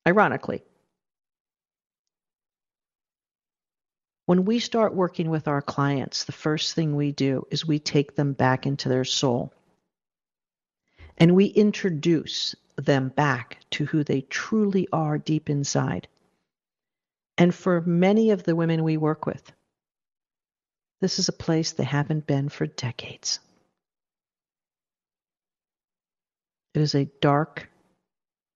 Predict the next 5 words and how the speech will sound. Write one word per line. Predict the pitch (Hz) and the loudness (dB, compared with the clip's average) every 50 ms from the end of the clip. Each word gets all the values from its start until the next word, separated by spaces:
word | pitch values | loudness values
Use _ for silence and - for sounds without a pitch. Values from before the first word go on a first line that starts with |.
| _ _ _ _ _ _ _ _ _ _ _ _ _ _ _ _ _ _ | _ _ _ _ _ _ _ _ _ _ _ _ _ _ _ _ _ _
cabinet. | - - 127 120 - - 123 - - - - - _ _ _ _ _ _ _ _ _ _ _ _ _ _ _ _ _ _ _ _ _ _ _ _ _ - | -4 -2 -2 -2 -2 -4 -4 -4 -6 -10 -16 -18 _ _ _ _ _ _ _ _ _ _ _ _ _ _ _ _ _ _ _ _ _ _ _ _ _ -10
It's | 143 - - | -8 -6 -6
an | 120 - - | -6 -4 0
unopened | - 147 151 - - 156 156 156 - 156 - - - - - _ _ _ _ _ _ - | 0 0 0 2 2 2 2 2 0 -2 -2 -2 -6 -10 -16 _ _ _ _ _ _ -14
closet. | - - 135 139 139 - - - - - - | -10 -6 -4 -4 -4 -4 -6 -8 -8 -14 -20